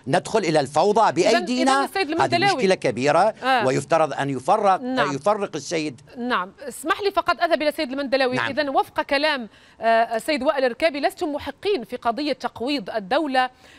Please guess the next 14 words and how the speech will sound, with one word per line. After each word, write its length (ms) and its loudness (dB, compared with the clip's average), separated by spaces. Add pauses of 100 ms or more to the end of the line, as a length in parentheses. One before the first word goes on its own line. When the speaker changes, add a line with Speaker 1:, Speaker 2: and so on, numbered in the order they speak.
Speaker 2:
آه، 200 2
بمطالبتكم 1700 0
باعتبار 540 0
المحكمة 500 -4
الاتحادية 880 -6
غير 240 -2
دستورية 520 -6
يا 140 -2
سيد 320 -8
المندلاوي. 680 -6 (480)
آم، 460 -2 (240)
كيف 200 0
ترد 380 -2
على، 440 0